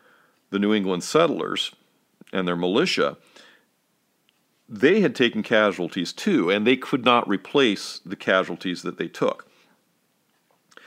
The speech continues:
And as we've noted in previous episodes, they were in a real bind when it came to maintaining their supplies and munitions.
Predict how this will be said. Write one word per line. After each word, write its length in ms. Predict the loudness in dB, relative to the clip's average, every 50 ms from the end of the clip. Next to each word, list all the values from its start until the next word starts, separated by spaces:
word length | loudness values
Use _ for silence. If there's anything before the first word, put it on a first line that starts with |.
| -20 -20 -20 -12 -4
And 420 | 0 2 4 4 4 2 0 -2 -6 _ _ _ _ -2
as 160 | -2 0 0 0
we've 160 | -2 0 2
noted 260 | 2 2 2 2 0
in 100 | -2 -4
previous 680 | -4 -2 0 0 0 0 0 -2 -2 -4 -6 -8 -8 -4
episodes, 680 | -2 -2 0 -2 -2 -6 -4 -2 -2 -2 -2 -4 -6 -14 -20 -20 -20 -20 -20 _ -20 -20 -20 _ _ _ _ _ _ _ _ -8
they 220 | -2 2 2 2
were 180 | 2 2 2 2
in 80 | 2 2
a 40 |
real 260 | 0 0 2 2 2 0
bind 600 | 2 2 4 4 4 4 2 2 0 -2 -4 -8 -12 -20 -20 -20 -16 _ -2
when 160 | -2 -2 -2
it 80 | -2 -4
came 280 | -2 0 0 0 0 -2
to 100 | -4 -2
maintaining 800 | -2 0 -2 -2 -2 -2 0 2 2 2 2 0 0 -2 -6 -10 _ -2
their 180 | 0 0 0
supplies 840 | 0 -4 -8 -8 -4 0 2 4 4 4 4 2 2 0 -2 -6 -12 -14 _ _ _ -20 -20 -20 -20 _ _ _ _ -6
and 260 | -4 -2 -2 -2 -4
munitions. 760 | -4 -6 -2 0 0 0 0 -4 -6 -8 -10 -12 -14 -14 -14